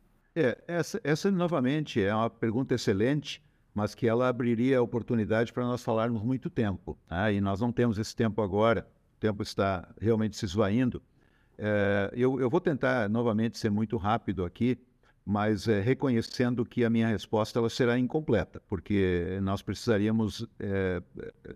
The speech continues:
elaborar um pouquinho melhor isso aqui, né? O ponto é o seguinte, é, eu, eu não creio que seja nosso papel, é, de alguma maneira, é, ter como prioridade questionar o que é feito,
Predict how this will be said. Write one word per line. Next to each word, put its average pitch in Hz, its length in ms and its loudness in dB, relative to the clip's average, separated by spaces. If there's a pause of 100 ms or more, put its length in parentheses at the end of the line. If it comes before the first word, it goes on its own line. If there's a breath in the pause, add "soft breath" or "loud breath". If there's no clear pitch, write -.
(100)
elaborar 151 480 2
um 151 60 0
pouquinho 147 300 -4
melhor 107 300 2
isso 90 160 -4
aqui, 101 220 -6 (160)
né? 87 240 0 (440 soft breath)
O 151 80 -4
ponto 233 260 2
é - 20 6
o 214 40 4
seguinte, 95 600 -2 (460 loud breath)
é, 110 500 0 (460)
eu, 160 180 -2
eu 156 160 0
não 220 160 0
creio 143 500 0
que - 180 -12
seja 127 420 0
nosso 113 420 0
papel, 107 640 0 (520)
é, 104 500 0 (240)
de 123 120 -2
alguma 160 420 0
maneira, 117 680 0 (400)
é, 101 140 -6
ter 160 320 0
como 139 260 -2
prioridade 120 1120 0 (120)
questionar 117 720 0
o 113 80 0
que - 80 0
é 110 60 2
feito, 117 680 0